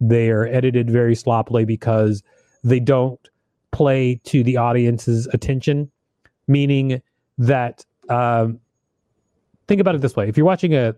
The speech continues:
if you're wa-, if you're watching two people talk to each other and someone says something that is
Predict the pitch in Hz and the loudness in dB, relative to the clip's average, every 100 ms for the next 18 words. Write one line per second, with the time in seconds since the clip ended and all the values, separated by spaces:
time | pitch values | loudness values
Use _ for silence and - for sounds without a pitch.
0 | _ _ 151 165 180 - 143 160 170 170 | _ _ 0 2 2 0 0 2 2 0
1 | 165 156 139 - 170 156 139 127 120 - | 0 0 -2 -2 0 0 2 0 0 -2
2 | 120 - 107 104 92 101 _ _ _ _ | -4 -2 -2 -2 -4 -8 _ _ _ _
3 | _ _ 135 123 117 - 160 147 135 - | _ _ -4 -2 -4 -2 0 0 0 0
4 | 127 - 120 110 120 113 107 113 - - | 0 0 -4 -2 0 0 0 -2 -4 -2
5 | 113 101 | 0 0